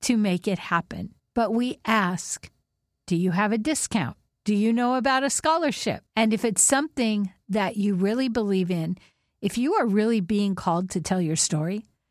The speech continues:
because not everybody wants to write a book, not everybody wants to do a podcast. If that is on your mind and you are feeling it's something that you want to do,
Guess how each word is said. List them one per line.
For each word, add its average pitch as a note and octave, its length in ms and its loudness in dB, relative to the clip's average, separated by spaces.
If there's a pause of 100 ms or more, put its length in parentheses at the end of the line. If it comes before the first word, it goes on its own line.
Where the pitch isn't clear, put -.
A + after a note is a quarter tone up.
(120)
because A3 280 2
not A3 280 4
everybody G3+ 520 2
wants F#3+ 320 0
to F3+ 100 -4
write F3 220 0
a F#3+ 60 0
book, F3+ 300 -2
not B3 240 2
everybody A#3+ 480 2
wants G3 380 0
to - 140 -2
do F#3+ 180 0
a F3 80 0
podcast. F#3 640 0 (340)
If - 220 -4
that G3+ 400 4
is D4 260 0 (380)
on G#3 280 2
your A3 280 0
mind F#3+ 640 0 (420)
and G3+ 180 2
you A3+ 160 2
are A3 140 2
feeling A3+ 680 -2 (420)
it's A3 220 0
something G#3 640 2 (360)
that G#3+ 160 -2
you G#3+ 140 0
want G3+ 220 0
to G3 100 2
do, F#3+ 400 0